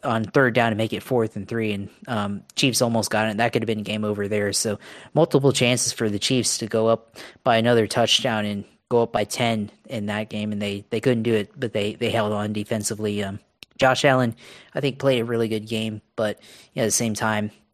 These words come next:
I think his, some of his receivers, you know, in particular, uh, Stefon Diggs, I think, I think he's cooked. Uh, you know, he had one play where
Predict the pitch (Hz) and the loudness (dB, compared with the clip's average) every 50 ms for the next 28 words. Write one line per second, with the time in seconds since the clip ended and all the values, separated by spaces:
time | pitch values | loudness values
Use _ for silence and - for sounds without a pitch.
0 | _ _ - 120 110 104 - 113 107 110 107 101 98 - - - - - - 131 | _ _ -6 -4 -4 -4 -4 -4 -4 -4 -4 -2 -2 -4 -4 -4 -4 -2 0 0
1 | 113 110 104 101 101 107 110 104 107 98 - - 117 110 107 107 104 107 110 - | 0 0 -2 -2 -4 -6 -4 -4 0 0 0 2 0 0 0 0 0 0 2 0
2 | - - - _ - 117 104 101 95 - - 120 113 104 - - 104 - 117 110 | 0 0 -2 _ -6 -4 -4 -4 -6 -8 -8 -8 -6 -6 -6 -6 -4 -4 -4 -2
3 | - 107 113 104 101 101 101 - - - - - - - - - - 113 113 - | -2 -2 0 0 0 -2 -4 -6 -14 -20 -20 -20 -20 -20 -12 -10 -8 -8 -8 -10
4 | - _ _ _ _ - - - - 120 - 120 110 104 101 104 107 104 104 104 | -14 _ _ _ _ -2 2 4 4 4 4 4 2 2 2 2 2 2 2 0
5 | 104 104 101 107 110 104 - - 123 110 135 120 107 - _ - - - 131 120 | -2 -2 -2 -2 -2 -4 -4 -6 -4 -2 -2 -2 -2 -6 _ -18 -6 -2 0 0
6 | 110 - - - 117 104 - _ _ _ _ _ - 117 113 104 104 104 104 101 | 0 0 0 0 0 0 -2 _ _ _ _ _ -8 -6 -4 -2 0 0 0 -2
7 | 95 - _ _ _ 131 117 104 104 110 110 107 104 101 110 113 110 101 - - | -2 -6 _ _ _ -8 -6 -4 0 2 2 2 2 0 0 0 0 -2 -2 0
8 | 123 113 110 104 104 107 107 101 | 2 2 2 2 2 0 0 -2